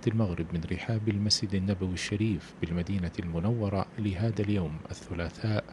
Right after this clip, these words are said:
السادس من شهر ذو القعدة لعام ألف وأربعمائة وخمسة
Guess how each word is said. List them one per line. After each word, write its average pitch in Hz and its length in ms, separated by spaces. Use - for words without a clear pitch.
السادس 107 580
من 98 220
شهر 104 300
ذو 104 160
القعدة 82 400
لعام 87 360
ألف 104 360
وأربعمائة 95 840
وخمسة 92 720